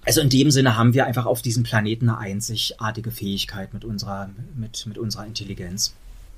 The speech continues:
Und wenn man sich diesen Vernunftbegriff mal ein bisschen anschaut, wie der zum Beispiel definiert wird, also dann sieht man auch im Duden, was ja wirklich kurios ist, dass dort Vernunft auch einzig und allein als menschliche Eigenschaft, äh, definiert ist. Also dort liest man, ich zitiere das mal,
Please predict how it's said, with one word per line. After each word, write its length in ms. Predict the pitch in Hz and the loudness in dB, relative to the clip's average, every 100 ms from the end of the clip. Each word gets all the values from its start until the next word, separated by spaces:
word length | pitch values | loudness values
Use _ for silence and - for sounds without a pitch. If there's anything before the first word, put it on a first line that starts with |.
| - - - - - - - - - | -20 -20 -20 -20 -20 -20 -20 -20 -4
Und 220 | 117 117 123 | 0 0 0
wenn 100 | 135 | 0
man 100 | 139 | 2
sich 120 | 135 | 0
diesen 160 | 135 120 | 0 0
Vernunftbegriff 680 | - 131 208 - - 113 120 | 2 4 4 2 -8 -6 -2
mal 100 | 120 | 0
ein 60 | |
bisschen 240 | 113 120 120 | 2 0 0
anschaut, 420 | 120 - 117 117 | -4 -2 -2 0
wie 40 | |
der 120 | 113 | 0
zum 120 | 110 117 | 0 -4
Beispiel 260 | 117 123 | -2 -2
definiert 420 | 120 113 113 139 | -2 -2 2 2
wird, 100 | - | 0
also 140 | 117 113 | -6 -4
dann 160 | 117 | -4
sieht 200 | 113 120 | -4 -4
man 120 | 143 131 | -4 -6
auch 180 | 131 | -6
im 220 | 131 113 117 | -2 0 2
Duden, 360 | 120 180 110 | 4 4 2
was 140 | 98 101 | -2 -2
ja 140 | 117 | -2
wirklich 280 | 117 - - | -2 -6 -6
kurios 640 | - 120 120 107 117 165 | -4 -2 0 0 0 -2
ist, 280 | - 117 - - - - - | -2 -4 -6 -8 -20 -16 -6
dass 240 | 117 110 | -4 -2
dort 340 | - 113 151 - | 2 2 2 -4
Vernunft 540 | - 131 120 127 151 - | -8 0 2 4 0 -6
auch 200 | 117 117 | -10 -8
einzig 420 | 120 147 - - | -2 -2 -2 -6
und 80 | - | -6
allein 400 | 117 110 127 139 | -4 -2 -2 -4
als 460 | 120 113 110 - | -4 -6 -4 -6
menschliche 640 | 135 117 127 151 113 107 104 | 0 4 4 2 -2 -4 -8
Eigenschaft, 680 | 101 95 95 98 90 - - | -8 -6 -6 -6 -8 -12 -12
äh, 500 | 104 101 107 113 101 | -8 -8 -8 -8 -2
definiert 420 | 120 113 117 135 | 0 2 2 2
ist. 120 | - | -4
Also 120 | - | -8
dort 220 | 98 107 113 | -2 -2 -2
liest 260 | 113 117 | -4 -4
man, 140 | 143 127 | -6 -6
ich 140 | 113 | -6
zitiere 320 | - 117 120 | -4 -2 -2
das 160 | 110 - | -2 -4
mal, 180 | 101 | -4